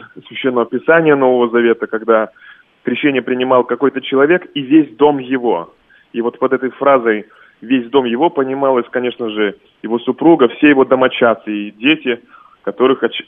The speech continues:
которые, очевидно, были, которых, э, очевидно, могли быть совсем маленькими. И, э, это также, э, возносится ещё к ветхозаветной традиции, в которой прообразом крещения было, э, обрезание иудейских, э, детей,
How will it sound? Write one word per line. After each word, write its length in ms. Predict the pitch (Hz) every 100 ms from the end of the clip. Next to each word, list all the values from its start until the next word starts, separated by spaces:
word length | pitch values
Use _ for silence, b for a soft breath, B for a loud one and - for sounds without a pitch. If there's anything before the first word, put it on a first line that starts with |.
| _
которые, 280 | - 147 135
очевидно, 360 | - 143 120
были, 280 | 113 147 156
которых, 520 | 123 110 120 117 - -
э, 220 | 107 104 101
очевидно, 360 | - 120 117
могли 240 | 113 110 120
быть 180 | 113 - -
совсем 260 | 117 - 123
маленькими. 640 | 123 117 101 92 90 85 B B B _ -
И, 320 | 156 175 170
э, 440 | 165 - 135 135 - -
это 280 | 165 175 165
также, 580 | 170 165 147 151 131 - b b b _
э, 460 | 120 117 113 113 110 107
возносится 520 | 135 147 156 - 143
ещё 180 | 131 147
к 80 | 147
ветхозаветной 720 | 156 - 143 151 175 165 131
традиции, 500 | 127 123 117 - 95
в 80 | -
которой 340 | 120 143 131
прообразом 680 | - 135 151 151 120 117 117
крещения 500 | 127 127 156 160 120
было, 360 | 135 131 117 - _ b b _ -
э, 60 |
обрезание 960 | 101 98 117 135 156 139 120 107 92 85 _ _ _ _ _ _
иудейских, 680 | 117 117 123 135 - 110 110
э, 200 | 113 98
детей, 560 | 101 113 117 160 175 175